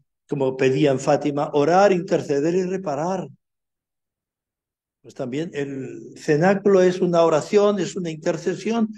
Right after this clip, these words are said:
y una reparación por esta humanidad, unidos a la Virgen María para que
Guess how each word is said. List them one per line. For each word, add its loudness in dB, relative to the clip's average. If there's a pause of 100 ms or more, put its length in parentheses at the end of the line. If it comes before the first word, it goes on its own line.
(220)
y -4
una 2
reparación -2
por -2
esta -4
humanidad, -2 (220)
unidos 2
a 4
la 0
Virgen -2
María -4
para -2
que -6